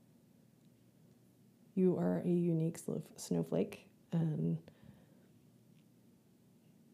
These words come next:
what is the purpose of a snowflake? What's the purpose of a flower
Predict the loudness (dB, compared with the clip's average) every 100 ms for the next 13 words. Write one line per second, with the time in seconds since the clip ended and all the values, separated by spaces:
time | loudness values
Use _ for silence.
0 | -20 -20 -20 -20 -20 -20 -20 0 6 8
1 | 8 4 2 2 2 0 0 0 0 -2
2 | 0 -4 -4 -8 -18 -20 -20 -20 -20 -20
3 | -20 -20 -20 -20 -20 -20 -20 -20 -20 -20
4 | -20 _ -20 -20 -20 -20 -20 -20 -20 -20
5 | -20 -20 -20 -20 -6 -2 0 2 2 2
6 | 2 2 0 0 0 2 0 -2